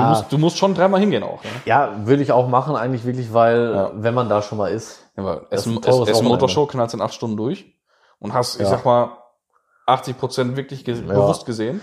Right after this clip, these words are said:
Speaker 2: Ich sag mal, zwei Tage, dann hast du alles super gut gesehen.
Speaker 1: Genau.
Speaker 2: Bei der Motorshow.
Speaker 1: Ja.
Speaker 2: Ja. Nee, aber ich, ich würd da gerne mal hin, ey, aber... Ähm,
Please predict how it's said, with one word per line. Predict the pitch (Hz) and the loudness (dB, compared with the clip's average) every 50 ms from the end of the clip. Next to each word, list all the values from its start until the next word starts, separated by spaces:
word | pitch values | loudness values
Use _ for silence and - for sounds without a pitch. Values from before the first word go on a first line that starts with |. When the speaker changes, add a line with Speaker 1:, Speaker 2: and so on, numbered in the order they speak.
| - - | -12 -4
Speaker 2:
Ich | - | -2
sag | 143 151 | 0 2
mal, | 156 139 | 2 0
zwei | - - 143 151 170 170 | 0 0 2 2 4 4
Tage, | - - 143 151 170 175 180 175 170 165 160 127 | 4 4 4 4 4 4 4 4 4 4 4 2
dann | 127 131 135 | 0 0 0
hast | 135 135 - | 0 0 0
du | 135 | 0
alles | 110 120 123 120 110 | 0 0 0 -2 -4
super | 113 113 117 120 107 | -6 -4 -4 -2 -2
gut | 107 104 92 - | -2 -4 -6 -6
gesehen. | 95 85 - - | -10 -12 -8 -6
Speaker 1:
Genau. | - 107 98 87 80 - _ _ _ _ - | -4 -2 -2 -4 -6 -10 _ _ _ _ -12
Speaker 2:
Bei | - 95 | -10 -10
der | 95 92 | -10 -10
Motorshow. | 92 95 - - - - - 117 110 - | -14 -16 -18 -20 -20 -20 -20 -20 -14 -12
Speaker 1:
Ja. | 101 - | -10 -10
Speaker 2:
Ja. | - - _ _ _ - - - _ _ | -10 -14 _ _ _ -20 -20 -20 _ _
Nee, | - 123 | 2 4
aber | 135 143 143 135 | 4 6 4 2
ich, | 127 - - - - | 0 -2 -8 -14 -14
ich | 107 - 120 | -8 -6 -2
würd | 123 127 | 0 0
da | 117 | 0
gerne | 101 110 117 117 | 0 -2 -4 -4
mal | 107 107 | -4 -6
hin, | 110 98 | -6 -4
ey, | 85 101 98 | -4 -4 -2
aber... | 92 98 104 101 104 104 101 95 101 104 | -2 -2 0 0 0 0 0 0 -2 -2
Ähm, | 104 104 101 101 98 | -4 -6 -8 -10 -12